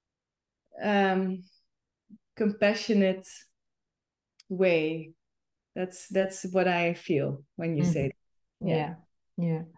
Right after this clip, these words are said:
Speaker 2: Beautiful. And, um, how do you look like, because this world is, is something that we're, it seems that we're far away from it,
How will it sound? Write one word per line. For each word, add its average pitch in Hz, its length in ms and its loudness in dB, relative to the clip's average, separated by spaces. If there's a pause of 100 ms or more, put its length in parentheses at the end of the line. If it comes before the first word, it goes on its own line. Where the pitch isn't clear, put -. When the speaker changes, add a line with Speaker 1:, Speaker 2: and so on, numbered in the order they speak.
(560)
Speaker 2:
Beautiful. 180 640 4 (760)
And, 202 280 8
um, 185 520 4 (1120)
how 214 240 6
do 254 80 6
you 247 220 4
look 233 260 6
like, 202 220 4
because 175 260 0 (140)
this 170 360 0
world 165 460 4
is, 160 180 -4
is 165 300 -6
something 175 360 2
that 160 160 2
we're, 160 280 2 (1080)
it 180 160 -2
seems 196 320 2
that 170 140 -4
we're 180 100 0
far 170 400 6
away 170 260 4
from 180 300 0
it, 190 160 -4